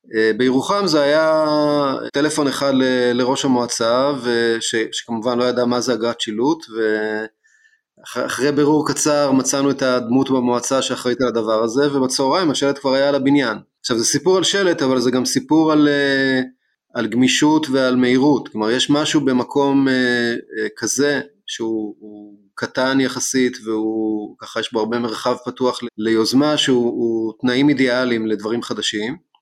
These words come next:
ובאמת מהבחינה הזאת ירוחם, למשל, היא, היא בית הסייט של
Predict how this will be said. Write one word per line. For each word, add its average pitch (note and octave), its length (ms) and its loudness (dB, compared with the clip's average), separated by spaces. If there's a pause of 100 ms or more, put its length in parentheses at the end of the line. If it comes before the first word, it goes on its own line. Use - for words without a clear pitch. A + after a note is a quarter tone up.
(120)
ובאמת A2+ 320 -4 (120)
מהבחינה B2 360 -2
הזאת - 180 -4
ירוחם, A#2+ 580 -2 (180)
למשל, A2+ 400 -2
היא, A2 280 0
היא - 140 -10
בית B2+ 160 -2
הסייט A#2+ 380 -2
של A2+ 140 -8